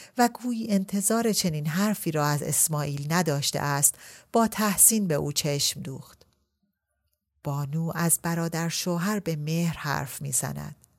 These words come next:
می‌گوید ساده و بی‌قلقش است. پدر شوهر را هم گویا دوست دارد. از معصومه خانم صحبتی نمی کند.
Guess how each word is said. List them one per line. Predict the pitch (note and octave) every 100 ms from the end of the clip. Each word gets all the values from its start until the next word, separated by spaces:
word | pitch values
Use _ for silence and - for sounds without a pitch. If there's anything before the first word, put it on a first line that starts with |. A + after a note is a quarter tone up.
| _ _ _ _ _ -
می‌گوید | C4+ B3+ B3+ A#3+ A3+
ساده | - - F#3 E3+ F3
و | F3+
بی‌قلقش | F3 F3 D#3 D#3 C#3+ C3+ C3+ D3+ D#3 -
است. | C#3+ - - - _ _ _ _ _ _ _
پدر | C4 C4 B3
شوهر | A3+ A#3+ A3+ A#3
را | A#3 A3
هم | F#3 F#3
گویا | F3 F3+ F3+ F3+
دوست | F3 E3+ F3+ -
دارد. | - - D#3+ D#3 - _ _ _ _ _ _ _
از | - B3+ B3+
معصومه | B3+ A#3+ - A#3+ A#3+
خانم | - A3+ A#3 C4
صحبتی | - G#3 E3 F3 F3 F#3+
نمی | D#3+ E3+ D#3+
کند. | - C#3+ C3 D#3